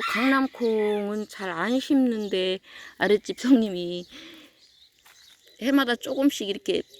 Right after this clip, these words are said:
우리 안 심는 거 알고 이렇게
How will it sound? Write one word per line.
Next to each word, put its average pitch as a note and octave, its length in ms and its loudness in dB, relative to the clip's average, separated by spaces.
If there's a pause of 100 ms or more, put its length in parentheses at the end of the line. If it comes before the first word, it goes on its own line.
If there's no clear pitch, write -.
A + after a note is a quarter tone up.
(100)
우리 G3 240 0
안 G3 160 2
심는 G#3+ 260 -4
거 F3+ 120 -2
알고 F3 420 -2 (1200)
이렇게 - 340 -2